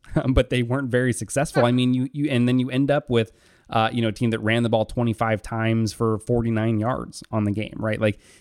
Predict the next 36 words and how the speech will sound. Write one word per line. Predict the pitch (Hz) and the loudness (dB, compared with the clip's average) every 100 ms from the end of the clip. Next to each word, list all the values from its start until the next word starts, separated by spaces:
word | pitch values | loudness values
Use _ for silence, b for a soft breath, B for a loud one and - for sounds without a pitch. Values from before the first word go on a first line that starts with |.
| b | b
they | 127 123 | 0 0
definitely, | 139 143 156 143 131 123 | 0 -2 -2 0 0 -2
the | 131 117 | -2 -2
Saints | 107 131 131 | 0 0 0
had | - 127 127 | -2 -2 0
a | 123 | 0
game | 110 113 110 | -2 0 0
plan | - 110 104 | -2 -2 0
there | 104 | 0
to | 101 | -2
take | - 107 | -6 -6
that | - 95 | -4 -2
away. | 101 117 107 101 b b b | 2 2 2 -2 b b b
And | - 113 | -4 -2
so | 107 123 113 104 104 - | 0 2 2 2 -2 -6
once | 110 107 127 143 - | -4 0 2 0 0
you | 123 | 0
can | - 117 110 | 0 0 2
no | 110 | 2
longer | 117 117 117 110 | 2 0 0 0
rely | 104 101 98 110 120 | -2 -2 -2 -2 0
on | 110 101 | 0 -2
that | 95 95 | -4 -8
to | - | -12
help | - - 117 - | -6 -2 -2 -2
you | 120 113 | -4 -2
eat | 123 113 | 0 0
away | 104 98 | 2 -2
the | 95 | -4
clock | - 123 120 120 | -4 -2 0 -2
and | 110 | -6
help | - 120 113 | -4 -4 -4
sustain | 113 - 113 110 107 | -6 -6 -2 -2 0
some | 113 | -2
of | 101 | -2
those, | 98 95 98 | 0 -2 -4